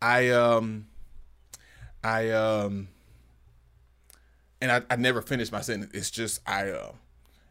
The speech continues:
and it, it usually takes somebody trying to get it out of me for me to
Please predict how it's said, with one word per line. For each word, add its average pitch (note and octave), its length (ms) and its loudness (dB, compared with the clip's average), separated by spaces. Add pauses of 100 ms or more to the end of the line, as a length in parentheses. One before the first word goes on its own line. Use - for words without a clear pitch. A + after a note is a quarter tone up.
(160)
and A2+ 180 -2
it, G#2+ 120 -10 (280)
it A#2+ 140 -4
usually B2+ 380 -4
takes A#2 360 -4
somebody A2+ 720 0 (500)
trying B2 320 0
to A2+ 100 -10
get A#2+ 200 0
it A#2 100 2
out A#2 180 2
of G#2+ 120 -4
me G#2 120 -8
for A2 140 -6
me A2 100 -6
to A2 160 -10